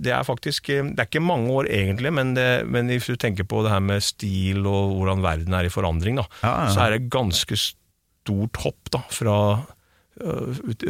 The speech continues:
Speaker 1: si slutten av sekstitallet, begynnelsen av syttitallet og
Speaker 2: Ja,
Speaker 1: fram
Speaker 2: ja.
Speaker 1: til slutten av
Speaker 2: Ja, men sånn,
Speaker 1: syttitallet.
Speaker 2: så, sånn
Speaker 1: Så
Speaker 2: som meg da, som er fan av, eh, gammal Maiden, fan av
Speaker 1: Mhm.
Speaker 2: Sabbath, fan av, eh, Zeppelin, Deep Purple.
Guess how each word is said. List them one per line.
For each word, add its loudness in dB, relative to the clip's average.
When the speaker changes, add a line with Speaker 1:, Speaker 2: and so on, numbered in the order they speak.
Speaker 1:
si 2
slutten 0
av 2
sekstitallet, 2
begynnelsen 2
av 0
syttitallet 2
og 4
Speaker 2:
Ja, 6
Speaker 1:
fram 6
Speaker 2:
ja. 4
Speaker 1:
til 4
slutten -2
av 0
Speaker 2:
Ja, 0
men 2
sånn, 4
Speaker 1:
syttitallet. 0
Speaker 2:
så, 0
sånn 2
Speaker 1:
Så -2
Speaker 2:
som 0
meg 2
da, 2
som 0
er 2
fan 2
av, 2
eh, 2
gammal 2
Maiden, 2
fan 0
av 2
Speaker 1:
Mhm. 0
Speaker 2:
Sabbath, 0
fan 0
av, 0
eh, -2
Zeppelin, 0
Deep 0
Purple. 0